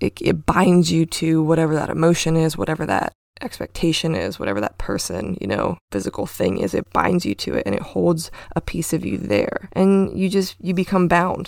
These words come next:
to all the anchors that you cast over time. So an example for an emotional attachment anchor would be the expectations within a relationship or even a, a friendship. When people don't act the way you want them to, it hurts your feelings and it lets you down.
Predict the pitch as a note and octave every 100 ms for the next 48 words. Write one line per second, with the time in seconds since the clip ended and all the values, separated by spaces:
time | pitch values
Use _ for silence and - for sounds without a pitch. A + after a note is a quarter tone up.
0 | - - - E3 F3 - F3 E3 - E3
1 | - - - - - G2 - - G#3+ G#3
2 | - - _ _ _ _ - G3 F#3 E3+
3 | F#3 F#3 F#3 F3+ F3 D#3+ E3 - E3+ E3
4 | F3 F3 G3 - E3+ - D#3 D#3+ D#3 E3
5 | F3+ F3 E3+ E3+ - G3 F#3+ F#3 - G3+
6 | G3+ F#3 - F#3+ E3+ E3 D#3+ - F3+ F#3+
7 | F3+ G#3 - A3 A3+ G#3+ G3 - - G3+
8 | A#3+ - - _ _ _ _ _ _ -
9 | G3 F#3+ F#3 F3+ - F#3+ F#3+ F#3 - G#3+
10 | - - F3+ E3+ E3 D#3+ E3+ F#3 F#3+ -
11 | G#3 G3 E3+ F3 - E3 - F3 F3+ F#3
12 | F#3+ E3 D#3+ F#3+ F#3 - F#3+ - - -
13 | - F3